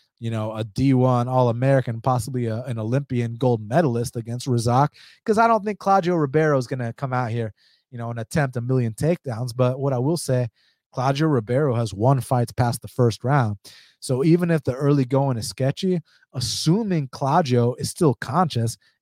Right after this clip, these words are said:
I think he wins the fight as it progresses, but I'm not writing off the possibility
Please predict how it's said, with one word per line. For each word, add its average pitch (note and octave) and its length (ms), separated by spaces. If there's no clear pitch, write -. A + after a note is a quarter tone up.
I D3+ 100
think E3 300
he C#3+ 100
wins F#3 300
the D3+ 80
fight B2 300
as B2+ 220
it B2+ 100
progresses, C3 600
but E3 180
I'm D3+ 200
not D3+ 300
writing D3+ 340
off D3+ 180
the D3 80
possibility D#3 800